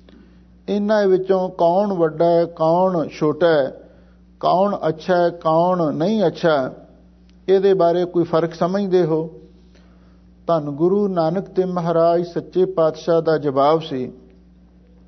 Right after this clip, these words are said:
ਕਹਿਣ ਲੱਗੇ, ਕਬੀਰ ਭਗਤ ਜੀ ਦੇ ਬਚਨ ਨੇ, "ਅਵਲ ਅੱਲ੍ਹਾ ਹੈ, ਨੂਰ ਉਪਾਇਆ, ਕੁਦਰਤ ਕੇ ਸਭ ਬੰਦੇ, ਏਕ ਨੂਰ ਤੇ ਸਭ ਜਗ ਉਪਜਿਆ, ਕੌਣ ਭਲੇ ਕੋ ਮੰਦੇ।"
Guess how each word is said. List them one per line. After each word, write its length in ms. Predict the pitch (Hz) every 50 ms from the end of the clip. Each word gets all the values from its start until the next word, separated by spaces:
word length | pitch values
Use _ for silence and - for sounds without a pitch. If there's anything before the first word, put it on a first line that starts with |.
| - - - - - - - - - - - - -
ਕਹਿਣ 320 | - 175 190 208 214 208 190
ਲੱਗੇ, 580 | 175 165 143 156 170 165 156 143 135 139 - - - - - - - - - - - - - _ _
ਕਬੀਰ 440 | - 165 160 160 180 196 214 220 175 - -
ਭਗਤ 280 | 175 165 160 175 185 170
ਜੀ 180 | 156 180 185
ਦੇ 140 | 165 175 180
ਬਚਨ 400 | 165 143 156 147 151 - 170 170
ਨੇ, 300 | 170 175 190 196 196 190 - - 156 156
"ਅਵਲ 400 | 160 160 175 180 180 175 170 170 170 175 170 170 165 - 151
ਅੱਲ੍ਹਾ 360 | 156 160 165 170 170 170 165
ਹੈ, 340 | 165 170 165 165 160 160 160
ਨੂਰ 440 | 147 139 143 147 156 165 170 170
ਉਪਾਇਆ, 800 | 175 170 165 160 160 160 156 147 147 151 160 160 160 156 156 151
ਕੁਦਰਤ 520 | 143 151 - 165 175 180 208 196 196 190 -
ਕੇ 260 | - 175 175 175 170
ਸਭ 300 | 165 - 190 196 202 190
ਬੰਦੇ, 640 | 143 156 147 139 147 160 165 156 139 135 - - - - - - - - - - - - - _ - - -
ਏਕ 360 | 190 190 202 208 208 202 208
ਨੂਰ 440 | 190 165 160 165 175 180 185 180 185
ਤੇ 180 | 185 180 175 165
ਸਭ 320 | - - 196 202 208 202
ਜਗ 240 | 185 190 196 185 160
ਉਪਜਿਆ, 480 | 175 170 170 175 165 180 190 190 185 185
ਕੌਣ 400 | 185 - 180 180 185 185 190 190
ਭਲੇ 300 | 185 165 156 156 156 151
ਕੋ 200 | 156 - 131 127
ਮੰਦੇ।" 360 | - - - - - -